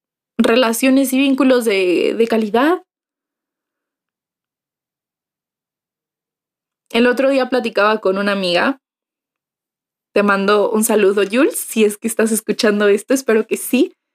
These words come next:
Gracias por tantas conversaciones y por inspirarme tanto, por, por la inspiración que nos damos mutuamente.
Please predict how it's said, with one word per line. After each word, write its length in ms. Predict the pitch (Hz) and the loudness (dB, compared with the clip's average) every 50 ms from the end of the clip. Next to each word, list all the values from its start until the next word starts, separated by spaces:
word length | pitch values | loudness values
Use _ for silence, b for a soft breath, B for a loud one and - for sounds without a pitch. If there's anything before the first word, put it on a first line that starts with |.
| _ _ _ _ _ - | _ _ _ _ _ -2
Gracias 600 | 220 214 202 202 214 214 214 196 190 202 208 - | 0 0 2 0 -2 0 0 0 0 0 -2 -4
por 540 | _ - 202 208 202 196 196 185 175 - _ _ _ _ _ | _ 0 2 2 2 2 0 0 -2 -4 _ _ _ _ _
tantas 320 | - 220 214 208 220 214 - | -4 -2 -2 -2 -4 -4 -2
conversaciones 840 | - 208 196 196 202 - 202 - - 220 208 214 226 233 240 233 233 | -4 -4 -4 -4 -6 -6 -8 -2 0 0 0 0 -2 -2 -2 -2 -6
y 60 | 196 | -8
por 360 | - 175 185 180 175 185 - _ _ _ _ _ _ _ - | -4 0 0 0 0 -2 -6 _ _ _ _ _ _ _ -4
inspirarme 640 | 202 208 202 208 - 196 196 196 196 208 208 208 | -2 0 0 0 0 0 0 0 0 0 -2 -6
tanto, 560 | 196 - 202 196 202 208 202 214 277 427 - _ _ _ _ _ _ _ _ _ _ _ _ _ _ _ _ _ _ _ _ - | -4 -4 -4 -2 -2 -2 0 0 0 -2 -4 _ _ _ _ _ _ _ _ _ _ _ _ _ _ _ _ _ _ _ _ -2
por, 260 | - 214 214 202 190 - | 0 2 2 2 0 -2
por 180 | - 226 220 | -2 0 0
la 100 | 220 214 | 0 0
inspiración 540 | 214 220 220 - 214 208 208 214 226 214 208 | -2 -4 -2 -2 0 0 0 0 -2 -2 -2
que 80 | - 226 | 0 0
nos 140 | 226 214 202 | 0 0 0
damos 280 | 190 202 185 190 - | -2 -4 -4 -6 -6
mutuamente. 720 | 208 208 196 - 190 175 180 180 175 175 - - 269 - | -6 -6 -2 -2 -4 -2 -4 -6 -10 -4 -4 -4 -4 -4